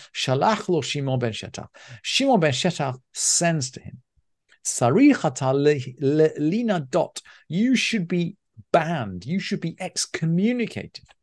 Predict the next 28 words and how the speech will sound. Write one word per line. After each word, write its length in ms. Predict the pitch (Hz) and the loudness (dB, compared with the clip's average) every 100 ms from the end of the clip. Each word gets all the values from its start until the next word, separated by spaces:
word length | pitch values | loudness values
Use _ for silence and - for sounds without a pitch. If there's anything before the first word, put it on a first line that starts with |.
| _ _ _ _ _ _ _ _ _ _ _ _ _ _ _ _ _ _ _ _ - | _ _ _ _ _ _ _ _ _ _ _ _ _ _ _ _ _ _ _ _ -8
Why 280 | 143 202 | -6 -4
should 280 | 233 - 233 | -6 -6 -4
he 100 | 208 | -4
be 200 | 170 165 | -4 -6
excommunicated? 1040 | 190 - - 160 262 214 123 104 82 - 135 | -6 -10 -10 -8 -6 -8 -8 -14 -14 -14 -6
Well, 260 | 180 180 - _ _ | -4 -4 -8 _ _
I 60 | - | -10
think 240 | 320 311 | -8 -4
Shimon 420 | - 277 277 277 | -2 -2 0 0
ben 120 | 220 | 0
Shetach 280 | 175 254 - | 0 -4 -4
is 120 | 185 | -4
saying, 220 | - 185 226 | -2 0 0
"Look, 200 | 233 - - - | -2 -4 -14 0
we 140 | 185 | 2
have 180 | 208 254 | 4 4
a 80 | 214 | 6
way 280 | 208 269 | 6 4
of 80 | 202 | 4
asking 460 | 160 202 202 - 147 | 2 0 -2 -6 -6
for 180 | - 160 | 0 0
rain, 420 | 233 110 131 127 _ _ _ _ _ | 0 -2 -10 -16 _ _ _ _ _
and 100 | 196 | 0
the 60 | 190 | 4
community 520 | 170 202 311 262 185 | 4 4 4 2 2
asks 360 | 120 104 - | 2 0 -10
for 140 | - 117 | -8 -6
rain, 320 | 127 - | -6 -8